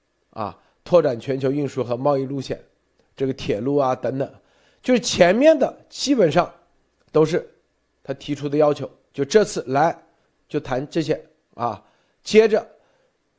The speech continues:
有没有给你承诺？待会儿我们看啊，到底有没有别的承诺啊？这个莫博士，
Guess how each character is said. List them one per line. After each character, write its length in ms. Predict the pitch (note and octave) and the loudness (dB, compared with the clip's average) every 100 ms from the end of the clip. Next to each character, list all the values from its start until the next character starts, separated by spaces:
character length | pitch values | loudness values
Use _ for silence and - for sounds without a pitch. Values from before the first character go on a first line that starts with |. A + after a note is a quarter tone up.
| _ _ _ _ _ | _ _ _ _ _
有 160 | - C#3 | -4 2
没 80 | F3 | 2
有 60 | |
给 140 | F3 E3+ | 2 2
你 120 | D#3+ | 0
承 220 | - C3 | -4 -2
诺？ 260 | E3 C#3+ - _ _ _ _ _ _ _ | 0 -2 -8 _ _ _ _ _ _ _
待 180 | - D#3 | 2 2
会 80 | D3+ | 4
儿 20 | |
我 100 | A#2 | -2
们 120 | A#2 | -4
看 160 | B2 C#3+ | -8 -6
啊， 240 | A#2+ G2 - | -8 -10 0
到 160 | D3+ | 0
底 180 | C3+ B2 | 0 -4
有 100 | A2+ | -6
没 100 | A2 | -6
有 60 | B2 | -8
别 280 | - A#2+ C3 | -4 -2 0
的 100 | B2+ | -2
承 300 | - A2+ C3+ | -6 -10 -6
诺 120 | C3+ | -8
啊？ 180 | - - _ _ _ - | -10 -20 _ _ _ -2
这 100 | D#3+ | 2
个 80 | D#3 | 6
莫 180 | F#3+ | 6
博 140 | E3 D3 | 4 0
士， 240 | D3 - | -2 -6